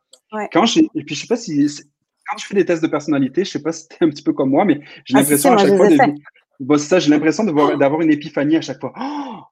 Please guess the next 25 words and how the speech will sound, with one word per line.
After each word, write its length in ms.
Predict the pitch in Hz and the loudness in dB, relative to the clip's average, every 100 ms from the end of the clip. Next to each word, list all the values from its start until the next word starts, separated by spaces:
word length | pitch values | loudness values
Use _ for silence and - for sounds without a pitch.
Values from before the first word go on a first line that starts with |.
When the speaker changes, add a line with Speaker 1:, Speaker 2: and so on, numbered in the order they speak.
| _ | _
Speaker 2:
c'est 280 | - - 160 | -20 -10 -4
moi ! » 300 | 160 170 175 - _ - | 0 0 0 -4 _ -6
<laughs> 200 | 220 - | -6 -4
Mais 120 | 233 - | -2 0
Speaker 1:
Mm. 40 | |
Speaker 2:
en 40 | - | 0
fait, 180 | 330 - | -4 -6
j'ai 140 | 143 143 | -6 -4
réalisé 580 | 170 156 143 226 311 _ _ _ _ | -4 -6 -2 -2 -2 _ _ _ _
que 320 | - 165 160 - _ - | 0 2 2 -2 _ -18
d'une 220 | 131 151 | -8 -6
façon 340 | 147 202 220 220 | -4 -4 -2 -4
Speaker 1:
Mm. 60 | |
Speaker 2:
naturelle, 420 | 196 190 170 208 | -6 -6 -2 -2
en 80 | 202 | -2
fait, 180 | 147 175 | -4 -4
les 60 | 139 | -6
cinq 320 | - 240 240 | -4 -6 -6
premières 320 | 214 175 165 | -2 -2 0
forces 200 | 190 202 | -4 -6
qui 120 | - | -2
mettaient 220 | 139 156 | 0 0
sur 140 | 151 147 | -2 -2
la 120 | - | -2
feuille, 360 | - 151 202 | 0 0 0